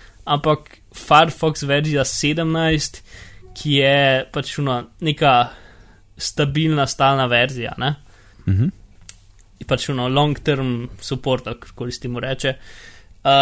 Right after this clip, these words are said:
Speaker 1: in se ne updata sama, ne. In v tej verziji, ki pride zraven bundle, je neka napaka JavaScripta, ki v bistvu omogoča pač, da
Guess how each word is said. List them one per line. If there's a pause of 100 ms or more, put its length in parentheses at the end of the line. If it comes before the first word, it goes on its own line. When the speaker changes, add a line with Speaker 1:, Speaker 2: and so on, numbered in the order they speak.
Speaker 1:
in
se
ne
updata
sama,
ne. (640)
In
v
tej
verziji,
ki (1120)
pride
zraven
bundle,
je
neka
napaka (420)
JavaScripta,
ki
v
bistvu
omogoča
pač,
da